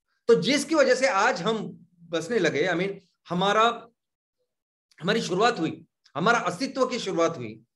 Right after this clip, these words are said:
अभी उसको ही हम पूरी तरह से मिटा रहे हैं। हर नदी, हर तालाब अगर आप देखोगे तो उसको सिर्फ गटर बना के रखा है हमने। जो भी solid waste हो, toilet का पानी हो, पूरा drain हो, आज उसमें डालते हैं। और almost हर शहर में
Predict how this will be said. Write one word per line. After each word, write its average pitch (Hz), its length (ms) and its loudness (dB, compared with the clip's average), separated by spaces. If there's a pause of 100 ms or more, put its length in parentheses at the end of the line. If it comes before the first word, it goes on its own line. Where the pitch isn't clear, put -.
(400)
अभी 214 160 0
उसको 254 400 -6
ही 311 60 2
हम 247 200 0
पूरी 269 340 -2
तरह 254 160 2
से 233 120 0
मिटा 165 280 -2
रहे 127 100 -6
हैं। - 160 -18 (680)
हर 254 340 2
नदी, 240 240 0
हर 233 160 2
तालाब 220 340 0
अगर 220 180 2
आप 208 100 0
देखोगे 190 480 -4
तो 208 240 -8
उसको 220 640 2 (100)
सिर्फ - 240 -6
गटर 165 260 -2
बना 180 220 0
के 170 100 -4
रखा 131 200 -8
है 107 60 -14
हमने। 101 140 -20 (880)
जो - 180 4
भी 277 100 0
solid 190 380 2
waste 208 300 0
हो, 202 460 -2
toilet 175 380 -4
का 196 80 -2
पानी 180 340 -4
हो, 190 340 -2
पूरा 185 240 0
drain 185 300 -2
हो, 202 280 -6 (100)
आज 156 160 0
उसमें 160 220 -6
डालते 143 300 -2
हैं। 180 180 -8 (140)
और 214 220 -2
almost 226 500 -2
हर 240 120 2
शहर 160 300 0
में 120 180 -12